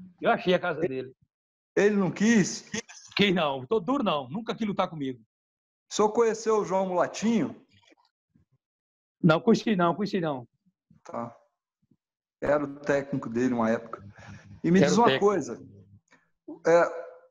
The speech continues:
Speaker 2: é, eu tenho um amigo, Elton Brasil, aqui de Brasília, que é muito fã seu. Quando ele ficou até emocionado quando eu falei que ia entrevistar o senhor hoje à noite.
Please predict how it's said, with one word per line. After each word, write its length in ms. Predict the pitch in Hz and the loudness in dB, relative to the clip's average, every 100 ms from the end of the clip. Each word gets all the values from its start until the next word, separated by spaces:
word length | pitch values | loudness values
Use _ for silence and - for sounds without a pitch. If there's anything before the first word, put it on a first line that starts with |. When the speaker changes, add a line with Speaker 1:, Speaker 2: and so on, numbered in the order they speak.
| - | -4
Speaker 2:
é, 340 | 185 190 175 196 | 4 4 4 4
eu 160 | 220 | 2
tenho 300 | 220 240 240 | 2 2 4
um 200 | 208 175 | 4 4
amigo, 540 | 165 170 220 160 147 156 | 2 0 -4 -2 0 4
Elton 320 | 175 175 160 | 2 0 -4
Brasil, 460 | 151 131 117 170 | 0 0 -2 -4
aqui 180 | 156 - | -4 -4
de 100 | 143 | -6
Brasília, 420 | 131 127 135 190 | 0 0 0 -4
que 100 | 175 | 0
é 40 | 175 | -2
muito 340 | 170 202 214 | 0 -2 -4
fã 260 | - 185 196 | -2 0 0
seu. 600 | - - 170 156 107 - _ | -2 0 2 2 0 -8 _
Quando 200 | 165 170 | -2 0
ele 120 | 185 | 0
ficou 180 | - 202 | 0 -2
até 180 | 196 214 | 2 2
emocionado 800 | 220 214 214 175 156 196 175 - | 2 0 0 0 4 2 2 -4
quando 240 | 156 160 | -8 -6
eu 60 | 165 | -4
falei 340 | 170 160 170 | 0 0 0
que 120 | 170 | -2
ia 60 | 175 | -6
entrevistar 440 | 175 175 - - | -2 -2 -4 -2
o 60 | 156 | -2
senhor 340 | 151 160 160 | -2 -4 0
hoje 160 | 165 143 | 0 2
à 80 | 139 | 2
noite. 440 | 127 160 151 - | 2 2 0 -4